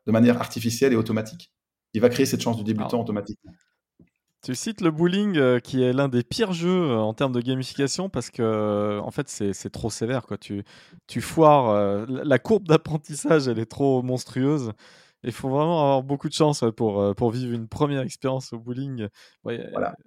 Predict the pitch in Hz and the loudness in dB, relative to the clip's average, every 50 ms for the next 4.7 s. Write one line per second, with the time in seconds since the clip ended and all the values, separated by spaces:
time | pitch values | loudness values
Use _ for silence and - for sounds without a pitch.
0 | _ - - 143 135 - - - 175 170 156 139 135 135 151 160 160 180 202 202 | _ -6 -4 -4 -4 -2 2 2 4 4 4 0 2 2 2 2 2 0 -2 -2
1 | 180 - - 135 123 - - 165 165 185 185 170 147 135 - - - 175 180 180 | -4 -4 -4 -4 -4 -4 -4 -4 -2 0 0 0 0 -2 -2 0 2 4 4 4
2 | 151 139 127 120 120 120 123 120 131 143 135 127 120 123 123 127 131 127 120 120 | 4 2 2 0 2 2 2 2 2 0 -2 -2 0 2 2 2 2 0 -2 -4
3 | 117 117 110 - - 101 101 101 98 104 107 110 110 104 98 95 - - - 104 | -6 -8 -8 -8 -8 -8 -6 -4 -2 0 2 2 0 0 -4 -6 -10 -10 -10 -10
4 | 101 101 95 98 98 98 - - - 82 - 62 - | -8 -8 -6 -6 -8 -8 -10 -12 -12 -12 -12 -12 -12